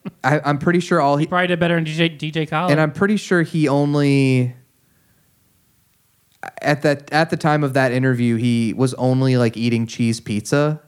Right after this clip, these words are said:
Speaker 1: and something about that viscerally disturbed me. <laughs> So, like, I'm not, I'm not super invested in him, but I, I'm interested to see what it sounds like. I don't know. I mean, it might, it's probably just gonna be another, like, it, it, it just kind of immediately reminds me of, like, every time a rapper has kind of stepped into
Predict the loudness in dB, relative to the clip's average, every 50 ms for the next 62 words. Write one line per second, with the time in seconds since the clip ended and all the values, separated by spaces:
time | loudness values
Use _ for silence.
0 | _ -4 -2 0 0 0 0 -2 -4 -6 -10 _ _ _ _ _ _ _ -6 -4
1 | -2 0 2 2 2 2 2 2 2 0 -2 -2 -2 -4 -4 -2 0 0 2 2
2 | 2 2 0 -2 -4 -4 -2 0 0 0 0 0 0 0 2 0 0 -4 -8 -12
3 | -10 -10 -2 0 2 2 4 4 2 2 0 -2 -8 -14 -12 -10 -10 -4 0 0
4 | 0 0 2 0 0 2 2 2 2 2 0 -2 -2 -2 0 2 2 0 0 -2
5 | -2 0 0 0 2 2 2 2 2 0 0 0 0 2 2 0 0 0 -2 -2
6 | 0 0 2 2 2 2 2 2 2 2 2 2 0 0 0 0 0 0 -2 -2
7 | 0 0 2 2 0 0 -2 -2 -2 -2 -2 -2 -4 -2 -4 -4 -4 -2 0 0
8 | 0 -2 -4 -4 -4 -4 -2 -2 -2 -2 -2 0 0 0 2 2 0 0 -2 -8
9 | -14 -20 -20 -20 -12 _ 0 2 2 2 2 2 2 0 0 -2 -4 0 0 0
10 | 0 0 -2 -2 -2 -2 -2 0 0 2 2 2 4 4 2 2 0 -2 -6 -14
11 | _ _ _ _ -4 -2 0 2 2 2 2 2 2 0 -2 -6 -12 -8 -6 -6
12 | -4 0 0 -2 -2 0 0 -2 0 2 0 -2 -2 -4 _ _ -4 -2 -2 0
13 | 0 0 0 2 2 2 2 2 2 0 0 0 0 -2 -2 -2 -4 -4 -4 -4
14 | -2 -2 -4 -4 -2 -2 -2 -2 -2 -2 -2 -2 0 0 0 0 0 0 0 0
15 | 0 0 0 0 -2 -4 -4 -4 -4 -4 -4 -6 -6 -4 -4 -4 -2 -4 -4 -6
16 | -6 -4 -4 -4 -2 -2 -4 -4 -6